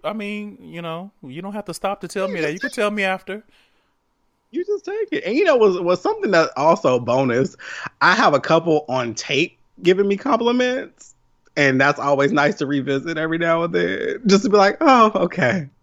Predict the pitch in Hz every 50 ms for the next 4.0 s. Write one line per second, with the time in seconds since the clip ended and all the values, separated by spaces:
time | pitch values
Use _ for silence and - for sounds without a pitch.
0 | _ - - - - - _ _ - - - _ _ _ - - - _ _ _
1 | - - _ _ _ _ _ _ _ _ _ _ _ _ - 113 - - - -
2 | _ _ _ _ _ - - 147 175 240 277 247 202 151 131 120 107 95 95 -
3 | - 90 - - 117 120 135 147 156 156 156 160 156 147 - - 151 185 214 214